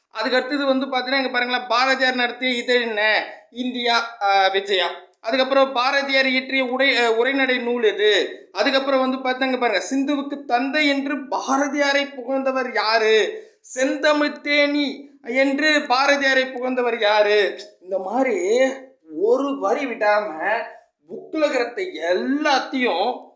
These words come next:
ஒன்லைனரா மாத்தி கொடுத்துருக்கோம். இந்த இயல் ஒண்ணுலயே பாருங்க, நீங்க, நான் என்ன சொல்றேன், ஒரு, அ, எட்டாம் வகுப்பு புதிய புக் எடுத்துங்க, ஒரு இயல் அப்படியே படிங்க, ஓகேவா? படிச்சு முடிச்சுட்டு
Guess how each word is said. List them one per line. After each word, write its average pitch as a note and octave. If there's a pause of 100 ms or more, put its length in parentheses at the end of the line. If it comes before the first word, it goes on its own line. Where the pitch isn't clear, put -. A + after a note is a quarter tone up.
(180)
ஒன்லைனரா A#3 (120)
மாத்தி G3
கொடுத்துருக்கோம். E3 (320)
இந்த F3 (100)
இயல் C#4
ஒண்ணுலயே C#4+
பாருங்க, A3
நீங்க, A3 (560)
நான் G3+
என்ன A#3+
சொல்றேன், A#3
ஒரு, G3
அ, F3+
எட்டாம் G#3
வகுப்பு A3+
புதிய A#3+
புக் G3
எடுத்துங்க, F#3 (580)
ஒரு G3
இயல் A#3+
அப்படியே G3
படிங்க, F3+ (320)
ஓகேவா? F#3 (160)
படிச்சு A3+
முடிச்சுட்டு G3+